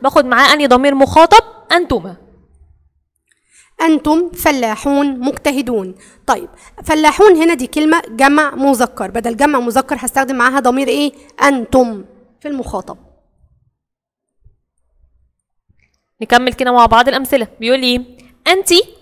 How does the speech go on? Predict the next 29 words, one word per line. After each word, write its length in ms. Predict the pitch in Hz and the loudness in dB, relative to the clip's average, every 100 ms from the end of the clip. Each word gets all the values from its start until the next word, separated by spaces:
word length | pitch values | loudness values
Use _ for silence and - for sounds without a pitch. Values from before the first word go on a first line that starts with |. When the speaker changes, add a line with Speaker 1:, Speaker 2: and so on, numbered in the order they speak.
| _ | _
Speaker 1:
طبيبة 680 | 247 226 285 269 285 339 392 - | 0 0 0 2 2 0 -4 -8
ماهرة. 600 | 190 233 269 285 269 196 - - _ 247 | -4 -2 2 2 2 -6 -16 -20 _ -2
لو 120 | 247 | 0
بصينا 360 | 277 277 392 | 0 -2 -6
كده 240 | 349 330 370 | -4 -2 -2
لكلمة 440 | 262 269 277 349 - _ | -4 -12 -10 -10 -12 _
طبيبة، 560 | 214 254 294 285 196 185 - _ _ - | -8 -4 -2 -2 -6 -12 -20 _ _ -2
طبعا 300 | 302 311 320 | 0 0 -2
كلمة 260 | 302 294 - | -8 -8 -8
طبيبة 420 | 220 254 294 349 - - | -8 -4 -2 -2 -2 -10
ده 300 | 190 294 - 285 | -4 -4 -4 -6
مفرد، 460 | 320 - 208 185 | -6 -4 -6 -4
مفرد 360 | 233 - 302 294 | -4 0 -2 0
إيه؟ 300 | 294 294 294 - | 0 0 -2 -8
مفرد 340 | 190 - 294 | -10 -6 -8
مؤنث. 480 | 285 294 294 208 208 - _ _ | -8 -10 -10 -10 -14 -18 _ _
طالما 320 | 262 320 330 | 2 4 4
مفرد 420 | 302 285 - 175 | 2 0 -2 -8
مؤنث، 420 | 208 262 339 392 - - | -6 -4 -2 -2 -4 -6
إيه 60 | |
ضمير 340 | 320 277 302 302 | -4 -4 -4 -8
المخاطب 560 | 269 285 302 294 214 | -4 2 2 2 0
اللي 120 | 226 233 | -4 -4
هيبقى 260 | 233 233 | -4 -4
مناسب 360 | 240 294 294 254 | -6 -6 -6 -4
معاها؟ 420 | 262 285 339 440 - - | -2 0 0 -2 -4 -10
هيبقى 300 | 214 277 240 | -4 0 0
الضمير 560 | 214 233 240 311 392 - 269 | 2 0 0 -2 -4 -6 -6
أنتِ. 240 | 254 | -6